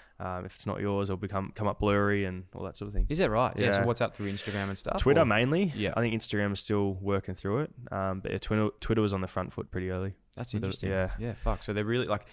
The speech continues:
Speaker 2: if, if you weren't sold on crypto now, like, you really need to get over that 'cause it's like,
Speaker 1: <laughs>
Speaker 2: it's, unfortunately, it is gonna be here to stay. Like,
Speaker 1: Yeah.
Speaker 2: it's, it's, it's seriously there, which is cool. I need to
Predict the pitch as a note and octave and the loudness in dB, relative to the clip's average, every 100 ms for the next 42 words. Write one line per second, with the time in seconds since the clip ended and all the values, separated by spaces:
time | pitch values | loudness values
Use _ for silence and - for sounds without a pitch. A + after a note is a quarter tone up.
0 | - - - B2 - B2+ A#2 A#2+ A#2+ C3+ | -20 -16 -6 -6 -4 -4 0 2 4 2
1 | - - G#2+ G2+ G2 - G2+ - F#2 F2+ | 0 0 2 2 0 -2 -4 -2 0 0
2 | G#2 C3+ G2 F#2+ F2+ F#2 F#2 F2 F2 F2 | 0 0 0 -2 -4 -4 -4 -6 -6 -6
3 | E2+ E2+ E2+ - G2+ F#2 - G2 F2 F#2+ | -6 -4 -4 -4 -4 -6 -2 -4 -4 -8
4 | - G#2+ G#2 A2+ A2 G#2 F#2 F#2 F#2+ G2 | -8 -6 -4 -2 -2 -4 -6 -6 -6 -6
5 | F2+ F2+ E2+ E2+ E2+ E2+ F2 E2+ - - | -6 -6 -6 -6 -6 -6 -6 -6 -6 -8
6 | F2 - - F2 - - - - - - | -10 -10 -10 -8 -8 -10 -16 -20 -20 -20
7 | _ - - - G2 - F2 F2+ F2 F2 | _ -14 -10 -6 -6 -6 -6 -4 -4 -6
8 | - F2+ G2+ F2 - F#2+ F#2 | -10 -10 -8 -6 -6 -6 -6